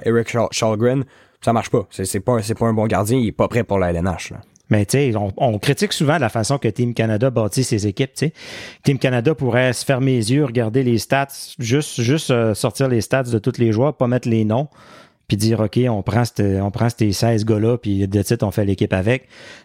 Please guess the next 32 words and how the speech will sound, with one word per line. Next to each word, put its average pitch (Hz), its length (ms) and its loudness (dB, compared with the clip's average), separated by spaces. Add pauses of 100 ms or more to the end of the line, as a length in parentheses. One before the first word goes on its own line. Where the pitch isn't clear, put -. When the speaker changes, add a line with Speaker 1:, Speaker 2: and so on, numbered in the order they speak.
Speaker 2:
Mais 92 140 4
c'est - 100 -2
pas 117 140 0
ça, 135 160 0
faire 101 180 -4
une 98 120 -2
équipe 98 240 -2
de 104 40 2
hockey, 101 400 -2
tu 131 80 -2
sais. - 20 2
Ils 98 340 -2
vont 113 160 2
chercher 120 320 0
des 113 180 2
gars 127 200 0
qu'il 101 180 0
y 98 120 0
en 104 180 2
a 139 60 2
qui - 120 -8
sont 110 100 0
peut-, 104 140 -4 (120)
ils 117 80 2
ont 110 40 0
peut-être 127 240 -2
plus 127 160 0
de 120 100 2
buts, 143 140 0
plus 123 180 0
de 113 80 2
points, 139 300 0